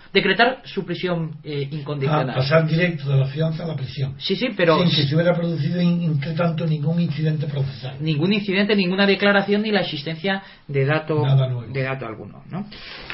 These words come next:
Speaker 1: Y bueno,
Speaker 2: Pues sí.
Speaker 1: básicamente, y luego también muy importante, y recarga,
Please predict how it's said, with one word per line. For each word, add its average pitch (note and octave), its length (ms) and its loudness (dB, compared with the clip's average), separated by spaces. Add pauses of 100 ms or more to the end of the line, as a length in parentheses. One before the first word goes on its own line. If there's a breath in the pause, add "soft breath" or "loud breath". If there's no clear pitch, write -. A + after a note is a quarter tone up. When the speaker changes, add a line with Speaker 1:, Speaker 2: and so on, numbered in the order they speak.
(100)
Speaker 1:
Y D#3 380 4
bueno, F3 200 4 (100)
Speaker 2:
Pues - 120 -4
sí. - 120 -10
Speaker 1:
básicamente, F#3+ 680 0
y E3+ 60 0
luego D#3+ 220 6
también D#3+ 260 -2
muy D#3 120 0
importante, F3+ 460 -2
y - 20 0
recarga, E3 500 0